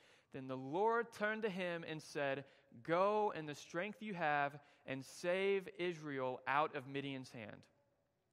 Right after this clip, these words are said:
Am I not sending you?' 'Pardon me, my lord,' Gideon replied, 'but how can I save Israel? My clan is the weakest in Manasseh, and I am the least in my entire family.'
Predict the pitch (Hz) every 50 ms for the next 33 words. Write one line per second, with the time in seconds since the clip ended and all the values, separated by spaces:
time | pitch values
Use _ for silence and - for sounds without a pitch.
0 | _ _ _ - 127 127 120 127 - 131 143 151 156 156 151 151 151 151 147 -
1 | - - _ - - 120 131 131 131 123 - - - 143 127 120 107 104 101 -
2 | - 101 - _ _ _ _ _ _ _ _ _ _ _ _ - - _ _ -
3 | - 202 214 220 214 202 208 214 214 202 180 165 160 151 147 151 151 147 143 127
4 | 143 151 151 143 135 127 123 - - 143 131 127 127 120 135 127 - - - -
5 | - - - - 262 247 - 226 202 190 185 175 - - - - 202 202 196 190
6 | 175 - - 185 196 196 160 165 139 113 101 - - _ _ _ _ _ _ _
7 | _ _ _ - 165 196 226 - - 240 226 220 202 175 151 170 175 160 156 151
8 | 180 214 226 - 240 220 196 - - - 175 170 165 160 160 165 175 190 190 -
9 | - 196 190 165 156 151 - 165 185 190 190 185 160 160 151 147 143 143 160 196
10 | 226 240 - - - - 147 143 139 139 131 127 127 123 - - - 175 170 185
11 | 185 180 175 - - 135 120 110 104 104 - -